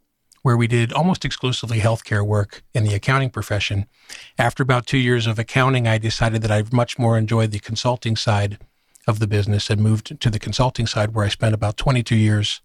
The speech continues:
doing healthcare consulting as a management consultant, uh, most recently with Price Waterhouse, where I retired from there as a partner,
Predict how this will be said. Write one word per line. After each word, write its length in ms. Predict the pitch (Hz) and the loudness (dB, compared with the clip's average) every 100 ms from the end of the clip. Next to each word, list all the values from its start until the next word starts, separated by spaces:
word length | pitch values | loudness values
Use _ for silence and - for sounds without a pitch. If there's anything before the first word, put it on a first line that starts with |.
| - _ _ _ _ | -20 _ _ _ _
doing 160 | 127 120 | 0 2
healthcare 360 | 120 147 - 113 | 2 0 -2 -2
consulting 500 | 110 - 113 110 107 | -2 -2 -2 -2 -2
as 100 | 104 | 0
a 40 | |
management 400 | 107 113 104 104 | 2 2 0 -2
consultant, 640 | - 107 113 104 117 107 - _ _ _ - | -4 -2 0 0 -2 -6 -8 _ _ _ -6
uh, 80 | 110 | 0
most 260 | 147 165 143 | 0 0 -2
recently 260 | 127 123 | -4 -4
with 180 | 113 110 | -4 -2
Price 240 | 110 107 | -4 -4
Waterhouse, 480 | - 113 104 101 101 | -2 0 0 -2 -2
where 160 | 117 104 | 0 0
I 40 | |
retired 480 | 104 104 - 120 117 | 0 -2 0 -2 -2
from 120 | - | -4
there 120 | 107 | -2
as 100 | 104 | -4
a 40 | - | -6
partner, 500 | - 117 110 101 | -4 -4 -2 -4